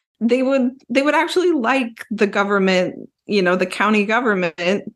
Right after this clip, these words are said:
to exercise more responsibility over them because they, they understand that the barn bosses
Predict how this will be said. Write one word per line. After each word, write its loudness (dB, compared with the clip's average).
to 0
exercise -2
more 2
responsibility 0
over -4
them -2
because 0
they, 0
they 0
understand 0
that 0
the 0
barn 0
bosses -2